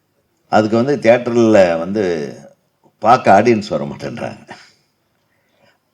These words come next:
அது காரணம் என்னன்னா, <coughs> சாரி, நம்ம இந்த படம் பண்றதுக்காக எடுத்துக்கிற நேரம், காலம்,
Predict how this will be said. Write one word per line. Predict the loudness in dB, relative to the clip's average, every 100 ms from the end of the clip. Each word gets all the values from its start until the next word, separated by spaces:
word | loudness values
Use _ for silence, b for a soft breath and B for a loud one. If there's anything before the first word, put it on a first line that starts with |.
| _ _ _
அது | -12 -6
காரணம் | 0 0 2 -2
என்னன்னா, | -4 -8 -12 -16 _ _ _ _ _
<coughs> | -4 -4 -14 -16 -16 -18
சாரி, | -20 -18 -18 -20 _ _ _ _ _ _ _ _ _ _ _ _ _ b b b b b b b
நம்ம | 0 2
இந்த | 2
படம் | 4 2 2 -2 -8 -12 _ _
பண்றதுக்காக | -4 0 0 2 0 0
எடுத்துக்கிற | -2 -6 -8 -6 -4
நேரம், | -2 0 2 0 -2
காலம், | -2 0 0 -2 -6 -14